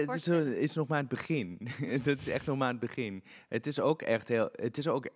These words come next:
Speaker 1: echt con-, en, eh, het zit ook concreet in, ehm, ik zit dan, eh, in zo'n, eh, commissie als voorzitter.
Speaker 2: Ja.
Speaker 1: Daar ben ik twee jaar en dan ben ik, dan ben ik ook weer weg.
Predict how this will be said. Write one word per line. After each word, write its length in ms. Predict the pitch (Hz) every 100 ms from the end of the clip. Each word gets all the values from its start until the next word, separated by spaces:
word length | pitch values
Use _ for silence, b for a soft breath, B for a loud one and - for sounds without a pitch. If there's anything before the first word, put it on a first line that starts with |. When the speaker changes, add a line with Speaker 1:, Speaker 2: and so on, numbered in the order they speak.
| - 95 -
Speaker 1:
echt 240 | 139 -
con-, 260 | 120 104 -
en, 320 | - 113 98
eh, 360 | - 110 104 101
het 160 | 98 -
zit 160 | 123
ook 120 | 120
concreet 500 | - 104 - 95 95
in, 400 | - 104 98 95 -
ehm, 600 | 101 95 92 92 92 90 92 B B B
ik 140 | - -
zit 160 | 117
dan, 180 | 104 101
eh, 440 | - - 107 101 -
in 140 | 107
zo'n, 360 | 107 98 95 92
eh, 60 | 90 90
commissie 520 | - 104 123 - -
als 180 | - 104
voorzitter. 760 | - 127 120 92 - 95 135 - B
Speaker 2:
Ja. 160 | 208 -
Speaker 1:
Daar 140 | 104
ben 180 | 98 104
ik 120 | 101
twee 260 | - 98 92
jaar 280 | 90 87 113
en 80 | 113
dan 160 | 87
ben 140 | 90 98
ik, 200 | 98 - 113
dan 440 | 107 101 104 98
ben 200 | 92 92
ik 180 | 95 -
ook 140 | 107
weer 180 | 113 110
weg. 400 | 123 113 - -